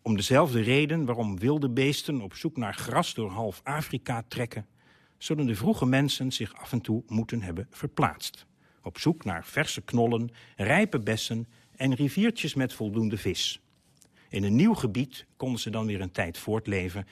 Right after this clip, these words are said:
en voortplanten. Sinds de uitvinding van de kruidenier en de supermarkt hoeven we niet meer te verkassen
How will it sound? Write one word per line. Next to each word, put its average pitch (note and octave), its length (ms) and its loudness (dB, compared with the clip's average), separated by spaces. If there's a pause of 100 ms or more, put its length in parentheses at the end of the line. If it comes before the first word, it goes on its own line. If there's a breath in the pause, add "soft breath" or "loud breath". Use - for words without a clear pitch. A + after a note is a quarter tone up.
(120 loud breath)
en A2 140 -4
voortplanten. A2+ 760 -2 (1400 soft breath)
Sinds F3+ 260 2
de - 80 0
uitvinding D#3 520 4
van A#2 120 2
de A2+ 80 2
kruidenier B2 560 4
en A#2+ 80 0
de G#2+ 60 -2
supermarkt B2+ 720 0 (220 loud breath)
hoeven C3 280 0
we A#2 80 2
niet D#3+ 200 2
meer A#2 240 2
te - 120 -6
verkassen - 680 -2